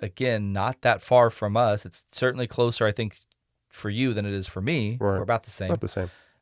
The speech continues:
Speaker 1: I don't know why we've ever, I've never, we've never gone to it.
Speaker 2: I don't know. I think 'cause
Speaker 1: I mean, you didn't go last year.
Speaker 2: Nope. It
Speaker 1: And I only went one day last year.
Speaker 2: And to your point, I, I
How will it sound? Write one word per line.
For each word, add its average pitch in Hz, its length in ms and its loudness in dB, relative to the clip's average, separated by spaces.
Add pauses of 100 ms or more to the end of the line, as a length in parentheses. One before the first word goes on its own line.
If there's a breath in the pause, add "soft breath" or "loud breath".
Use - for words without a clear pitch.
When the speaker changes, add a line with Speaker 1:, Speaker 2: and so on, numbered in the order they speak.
(140)
Speaker 1:
I 175 60 10
don't 254 100 6
know 247 100 2
why 226 140 6
we've 202 160 -2
ever, 175 240 -2
I've 139 100 4
never, 160 160 0
we've 151 140 0
never 127 180 2
gone 123 220 2
to 82 140 -8
it. - 120 -12 (160)
Speaker 2:
I 180 80 -6
don't 180 140 -4
know. 180 200 -2 (540)
I 120 120 2
think 139 260 4 (140)
'cause 135 120 4
Speaker 1:
I 123 40 8
mean, 147 100 6
you 208 80 4
didn't 185 160 4
go 143 100 4
last 131 380 6
year. 87 280 -4
Speaker 2:
Nope. 101 220 -6 (1300)
It 139 260 4
Speaker 1:
And 107 80 2
I 117 40 6
only 135 140 4
went 127 160 0
one 113 160 6
day 95 160 0
last 78 260 -4
year. 139 80 -2
Speaker 2:
And 120 80 -2
to 143 80 2
your 127 120 6
point, 110 360 4
I, 92 100 2 (180)
I - 40 -8